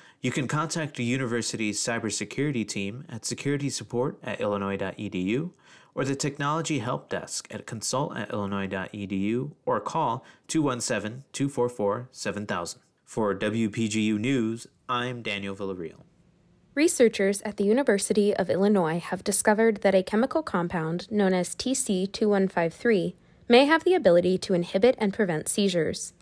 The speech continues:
Speaker 2: In a project led by doctoral candidate Jennifer Walters and Professor Hee-Jung Chung, researchers found that when administered to mice, the compound inhibited neural activity in the regions of the brain where seizures originate and led to a significant decrease in seizure severity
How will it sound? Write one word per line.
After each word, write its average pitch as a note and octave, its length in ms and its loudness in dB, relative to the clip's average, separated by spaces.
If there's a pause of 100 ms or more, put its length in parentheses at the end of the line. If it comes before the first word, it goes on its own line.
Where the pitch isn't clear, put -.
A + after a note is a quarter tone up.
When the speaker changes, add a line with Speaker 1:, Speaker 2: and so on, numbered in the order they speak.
(400)
Speaker 2:
In A#3 60 6
a A#3 40 10
project C#4 600 8
led F3+ 260 10
by F#3 140 8
doctoral G3+ 480 6
candidate F#3 560 0
Jennifer G#3 380 0
Walters E3+ 560 4
and G3+ 180 -4
Professor G3+ 400 2
Hee-Jung A3 520 2
Chung, F3 460 -2 (140)
researchers C#4 580 4
found F#3 360 6
that F#3 160 6
when F#3 120 4
administered G3 600 2
to - 80 -2
mice, F3 560 2
the A#3 80 0
compound B3 540 4
inhibited F#3 580 4
neural G3 260 4
activity F3+ 580 0
in G3 120 2
the F#3+ 80 2
regions A3+ 400 2
of A3+ 80 0
the C4+ 80 4
brain E3+ 340 2
where F3+ 100 6
seizures F#3+ 520 2
originate F3+ 520 2 (120)
and G3 100 4
led F#3+ 140 6
to - 80 0
a F#3 60 2
significant G3+ 680 2
decrease F#3 480 0
in F#3 140 2
seizure F3 360 0
severity F#3+ 560 4